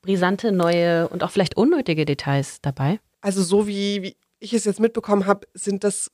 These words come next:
Speaker 2: komplett neue Dinge und auch, ja, wie du sagst, Dinge, die <laughs> so ein bisschen pikant sind, unter die Gürtellinie gehen. Also ich persönlich hätte es jetzt nicht gebraucht als Leserin. Ich kenne aber auch die Gründe nicht, warum sie jetzt drinstehen. Vielleicht ist es irgendwie so ein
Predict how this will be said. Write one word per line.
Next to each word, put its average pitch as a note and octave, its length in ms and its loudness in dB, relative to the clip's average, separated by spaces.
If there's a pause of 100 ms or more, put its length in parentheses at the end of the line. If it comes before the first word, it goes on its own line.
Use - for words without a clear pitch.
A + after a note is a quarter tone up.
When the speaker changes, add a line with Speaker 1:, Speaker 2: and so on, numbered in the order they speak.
Speaker 2:
komplett G#3+ 460 0
neue E3+ 480 4
Dinge C#4+ 480 0 (480)
und F#3 180 -10
auch, - 240 -10 (680)
ja, F3+ 260 -2 (100)
wie F3+ 280 -20
du F3 100 -10
sagst, F#3+ 360 2
Dinge, G3 180 6
die F3 260 -8
<laughs> - 80 -18
so G3 120 -2
ein F#3 80 0
bisschen F#3 540 -2
pikant A#3 360 2
sind, G#3+ 160 0
unter F#3 160 -2
die F#3 100 0
Gürtellinie G3 520 2
gehen. G3 200 2 (600)
Also E3+ 180 -2
ich - 200 -4
persönlich A3+ 480 6
hätte G#3 180 4
es G#3 100 0
jetzt G3+ 180 2
nicht B3+ 160 2
gebraucht G3+ 340 2
als - 180 -8
Leserin. G3+ 640 4
Ich - 160 -8
kenne F#3+ 200 4
aber E3 140 6
auch F#3 60 4
die F3 100 -10
Gründe F#3 320 4
nicht, E3+ 200 2
warum F3 260 2
sie E3+ 100 -2
jetzt D#3 220 0
drinstehen. F#3+ 720 4 (300)
Vielleicht F3+ 320 2
ist F#3+ 200 -6
es - 140 -8
irgendwie E3+ 340 -2
so E3 160 2
ein E3+ 400 4